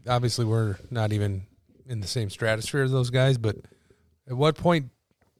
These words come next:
do you think that it, it's a bit of a nuanced game where they're overthinking it and instead of just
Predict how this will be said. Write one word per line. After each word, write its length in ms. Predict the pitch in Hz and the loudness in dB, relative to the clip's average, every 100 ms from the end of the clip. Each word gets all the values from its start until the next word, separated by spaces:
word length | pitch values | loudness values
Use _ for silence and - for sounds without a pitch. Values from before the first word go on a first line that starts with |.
| _ - | _ -4
do 80 | |
you 120 | 135 113 | 0 2
think 300 | - 123 - | 2 -2 0
that 140 | 104 | 0
it, 140 | 101 - - - | 0 -4 -16 -12
it's 180 | - 123 | -8 -6
a 60 | |
bit 200 | 113 113 | 0 2
of 120 | 110 | 2
a 80 | 101 | 0
nuanced 640 | 98 104 135 131 107 98 - | -2 0 4 6 4 2 -2
game 240 | 101 101 | -2 0
where 100 | 101 | 0
they're 160 | 104 107 | 2 4
overthinking 640 | 113 107 - 120 110 110 | 4 2 0 -2 -2 -2
it 120 | 107 | 0
and 240 | 104 101 104 | -2 -4 -6
instead 260 | 107 - | -6 -4
of 100 | 110 | -2
just 220 | 107 101 | -2 -4